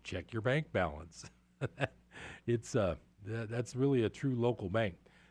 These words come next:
So the fact that, uh, assets were up, I'm just kinda reading, uh, year over, uh, the six-month highlights from a year ago.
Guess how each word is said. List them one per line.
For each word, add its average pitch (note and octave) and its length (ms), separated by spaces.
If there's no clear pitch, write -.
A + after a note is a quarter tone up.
So C3+ 380
the B2+ 100
fact F3+ 380
that, C#3 260
uh, A2 200
assets D#3 640
were D3+ 200
up, C3+ 280
I'm A#2+ 160
just C3 200
kinda B2+ 220
reading, A#2+ 380
uh, G#2 180
year D3 340
over, C#3 540
uh, A#2 180
the G#2 140
six-month D3+ 560
highlights C3+ 440
from A#2 200
a G#2 40
year C3 300
ago. B2 500